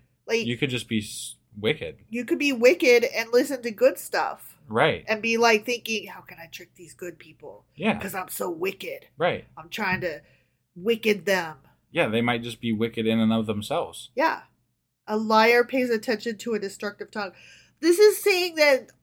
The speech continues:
Speaker 1: the bad people all stick together and they all sit on the same side
Speaker 2: Well,
Speaker 1: of the
Speaker 2: yeah,
Speaker 1: room.
Speaker 2: we've talked about it before. It's good. It, there's
Speaker 1: Good is
Speaker 2: good
Speaker 1: good,
Speaker 2: and then
Speaker 1: bad
Speaker 2: there's
Speaker 1: is
Speaker 2: bad.
Speaker 1: bad.
Speaker 2: Yeah.
Speaker 1: And all the good people stick together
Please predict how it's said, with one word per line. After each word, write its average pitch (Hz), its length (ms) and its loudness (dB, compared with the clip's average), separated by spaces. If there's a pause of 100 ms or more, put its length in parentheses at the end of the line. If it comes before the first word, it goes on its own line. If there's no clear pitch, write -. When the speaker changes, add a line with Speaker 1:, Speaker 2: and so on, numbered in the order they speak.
(120)
Speaker 1:
the 226 120 -4
bad 214 260 4
people 214 280 -6
all 196 220 0
stick 208 240 -6
together 180 480 -4
and 170 120 -8
they 180 160 -2
all 180 180 0
sit 196 240 -4
on 202 140 -4
the 175 60 -14
same 185 260 -10
side 202 260 -2
Speaker 2:
Well, 269 120 4
Speaker 1:
of 330 60 -4
the 339 60 4
Speaker 2:
yeah, 302 100 8
Speaker 1:
room. 175 180 4
Speaker 2:
we've 202 140 2
talked 208 200 4
about 208 120 6
it 196 60 0
before. 190 280 2
It's - 120 -2
good. 143 440 8 (180)
It, 127 180 -4 (800)
there's 131 160 0
Speaker 1:
Good 127 100 8
is - 60 -2
Speaker 2:
good 170 200 12
Speaker 1:
good, - 120 10
Speaker 2:
and 165 100 6
then 160 60 6
Speaker 1:
bad 170 200 8
Speaker 2:
there's - 0 -
Speaker 1:
is - 60 4
Speaker 2:
bad. 120 140 8
Speaker 1:
bad. 175 320 2
Speaker 2:
Yeah. 139 220 -2 (260)
Speaker 1:
And 202 160 2
all 220 160 8
the 254 100 -2
good 269 200 2
people 254 260 -8
stick 269 240 -12
together 240 520 0